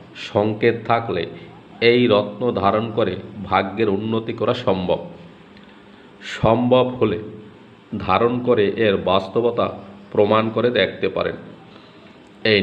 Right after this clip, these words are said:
নীলা পাথরটি মধ্যমার আঙ্গুলে, সাধারণত মধ্যমার আঙ্গুলে বা শনির আঙ্গুলে ধারণ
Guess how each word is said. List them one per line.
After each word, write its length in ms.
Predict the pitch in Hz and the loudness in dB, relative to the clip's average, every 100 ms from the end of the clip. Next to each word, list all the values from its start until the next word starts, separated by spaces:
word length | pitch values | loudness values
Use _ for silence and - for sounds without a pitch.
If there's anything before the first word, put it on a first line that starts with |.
| 95 | 2
নীলা 220 | 101 113 | 2 2
পাথরটি 520 | 117 113 143 143 - 85 - - - - - - - - - - 107 101 | 2 0 -2 -4 -4 -8 -10 -18 -20 -20 -20 -20 -20 -20 -20 -12 -6 4
মধ্যমার 560 | 117 120 113 117 123 117 | 4 4 2 2 4 4
আঙ্গুলে, 420 | 117 113 110 95 101 - - - - - - | 0 0 0 0 -4 -14 -18 -20 -20 -16 0
সাধারণত 460 | 113 113 117 120 123 98 | 0 2 0 0 -2 0
মধ্যমার 480 | 104 101 104 117 113 | -2 0 0 2 2
আঙ্গুলে 300 | 113 117 139 - | 0 -2 -4 -4
বা 100 | 98 95 | -2 -2
শনির 400 | - 110 110 107 | -2 -2 0 0
আঙ্গুলে 200 | 107 110 | 0 -2
ধারণ 280 | 98 92 | 0 0